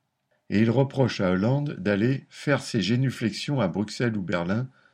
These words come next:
pour revenir ensuite jeter à la poubelle ses promesses de campagne. Et il propose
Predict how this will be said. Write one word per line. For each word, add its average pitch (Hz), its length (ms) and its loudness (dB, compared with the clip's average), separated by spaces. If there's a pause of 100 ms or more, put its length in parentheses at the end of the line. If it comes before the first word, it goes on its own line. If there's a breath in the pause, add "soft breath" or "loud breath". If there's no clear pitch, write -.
(240 soft breath)
pour 107 180 -2
revenir 127 520 2
ensuite 113 360 -4
jeter 101 300 -2
à 107 80 2
la 98 80 0
poubelle 101 400 -4
ses - 160 -8
promesses 107 360 -4
de 101 100 -10
campagne. - 440 -10 (1160)
Et 92 120 -2
il 85 120 -2
propose 147 640 -2